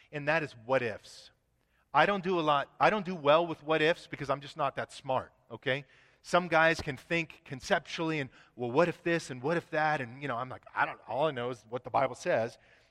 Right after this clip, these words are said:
And so they, they had some relationship with God, some relative holiness, but the ability to choose. <laughs> And they chose poorly. They choose to sin. And it says here that she takes from the fruit and she ate.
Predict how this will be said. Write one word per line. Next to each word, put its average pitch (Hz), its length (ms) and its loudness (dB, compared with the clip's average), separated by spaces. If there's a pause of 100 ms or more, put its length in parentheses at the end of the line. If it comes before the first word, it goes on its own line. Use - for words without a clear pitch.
(120)
And 147 120 -4
so 170 140 -2
they, 185 320 0
they 160 140 4
had 175 180 -2
some 220 300 0
relationship 220 600 -2
with 233 120 -10
God, 139 240 0
some 185 180 -6
relative 190 320 -2
holiness, 151 380 -2 (180)
but 233 140 -2
the 226 140 -2
ability 214 580 -2
to 240 120 -6
choose. - 720 -8 (920)
<laughs> - 220 -8
And 156 160 -6
they 151 200 -2
chose 143 460 -4
poorly. 165 520 -6
They 135 220 -4
choose 160 440 -10 (380)
to 151 120 -4
sin. 185 420 -6
And 139 100 -4
it 143 100 -10
says 208 340 -8
here 123 300 -4 (1000)
that - 160 -2
she 202 200 -8
takes - 380 -6
from 208 220 -4
the 214 120 -4
fruit 139 520 -6 (400)
and 127 140 -8
she - 340 -10
ate. 110 400 -12